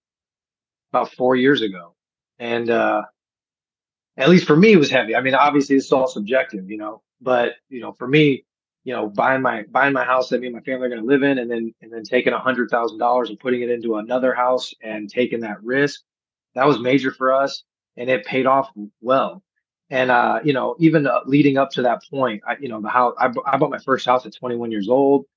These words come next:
and it was just a little tiny house in South Omaha for forty-eight grand. So, I mean, it was, I started at the bottom, literally, not, no help from anybody. And, uh, you know, we just slowly put in a little bit of money into that house, and then I sold it, made a little bit of money,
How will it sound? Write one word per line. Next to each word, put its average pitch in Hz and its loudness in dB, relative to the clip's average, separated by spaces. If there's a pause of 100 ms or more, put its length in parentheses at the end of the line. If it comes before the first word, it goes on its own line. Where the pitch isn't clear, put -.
(280)
and 123 -4
it 143 4
was 160 6
just 156 -2
a 165 6
little 147 4
tiny 135 -4
house 131 0
in 120 -12
South 120 0
Omaha 113 -2
for 107 -18
forty-eight 113 -4
grand. 104 -14 (220)
So, - -6
I 113 0
mean, 117 -4
it 139 0
was, 120 -4 (240)
I 117 -6
started 151 2
at 123 0
the 113 -14
bottom, 107 -2
literally, 110 -6 (160)
not, 120 -2
no 135 2
help 135 0
from 117 -16
anybody. 127 -4 (480)
And, 120 0
uh, 117 2
you 135 -2
know, 127 2
we 139 2
just 139 -2
slowly 135 2
put 139 0
in 139 0
a 135 0
little 135 0
bit 131 -2
of 120 -2
money 120 -2
into 131 -4
that 127 0
house, 127 0
and 120 -8
then 127 -4
I 123 -2
sold 117 -2
it, 135 -2
made 110 -4
a 117 0
little 120 0
bit 120 -2
of 120 -8
money, 123 -6